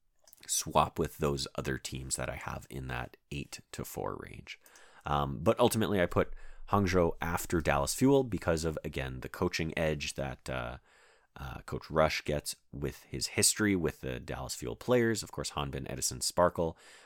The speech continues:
Um, he's got some new players in there with Bliss and M C D, but ultimately, I,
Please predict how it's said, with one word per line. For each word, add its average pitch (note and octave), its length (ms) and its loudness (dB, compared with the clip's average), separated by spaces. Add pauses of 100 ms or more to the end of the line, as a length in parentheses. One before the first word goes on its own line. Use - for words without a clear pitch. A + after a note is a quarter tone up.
(120)
Um, D2 140 -2
he's E2+ 160 -2
got F#2+ 160 6
some G2+ 120 4
new G#2 140 8
players G2+ 300 4
in G2 100 0
there G2 140 -2
with - 200 -8
Bliss D#2 340 0
and C2+ 340 -6 (240)
M C#2+ 120 -6
C - 240 -4
D, G2+ 340 2 (420)
but D#2+ 400 4
ultimately, D2 720 -4 (600)
I, D#2+ 100 0